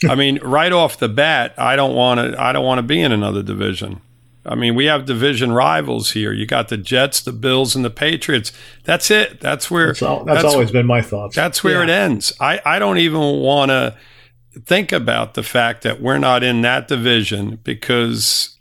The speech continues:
Speaker 1: the rivalries that have been built up among those four teams, you just throw out the window just like that. And, I mean, you know, like Jim said to his point in regard to being old school,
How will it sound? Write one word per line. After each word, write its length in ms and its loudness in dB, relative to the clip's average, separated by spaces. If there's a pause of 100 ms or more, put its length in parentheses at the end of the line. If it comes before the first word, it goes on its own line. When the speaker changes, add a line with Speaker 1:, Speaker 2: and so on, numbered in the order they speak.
(140)
Speaker 1:
the 100 2
rivalries 840 2
that 140 0
have 140 -2
been 160 -2
built 420 -2
up 360 0 (200)
among 420 2
those 280 2
four 320 -2
teams, 920 -4
you 120 -4
just 320 -2
throw 240 2
out 240 0
the 100 -2
window 440 2
just 340 -2
like 260 0
that. 340 0
And, 200 -6
I 60 -6
mean, 360 -4
you 120 -8
know, 80 -8
like 200 -4
Jim 240 0
said 420 0
to 120 0
his 200 0
point 380 0
in 80 2
regard 400 0
to 60 -2
being 300 0
old 260 2
school, 460 -2